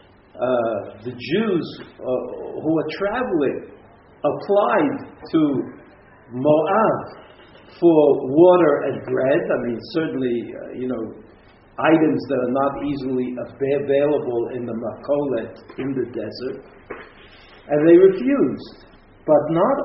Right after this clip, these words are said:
only that, they did something else. "V'asher sachar alechet Bilam ben Baor miptor, aram naharan mekal aleko." So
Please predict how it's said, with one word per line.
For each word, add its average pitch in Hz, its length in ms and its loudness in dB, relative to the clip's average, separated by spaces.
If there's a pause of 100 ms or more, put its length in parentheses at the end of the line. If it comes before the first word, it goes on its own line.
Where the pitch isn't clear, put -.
only 147 400 -2
that, 110 360 -8 (600)
they 139 140 2 (100)
did 202 160 4 (160)
something 175 400 2
else. 160 360 -2 (760)
"V'asher 139 500 2
sachar 156 460 -2 (100)
alechet 147 400 -2
Bilam 139 400 0
ben 135 160 -4
Baor 135 480 -2
miptor, 120 640 -4 (640)
aram 143 380 2 (100)
naharan 117 480 -2
mekal 139 360 -2 (100)
aleko." 208 320 -2 (480)
So 147 100 -2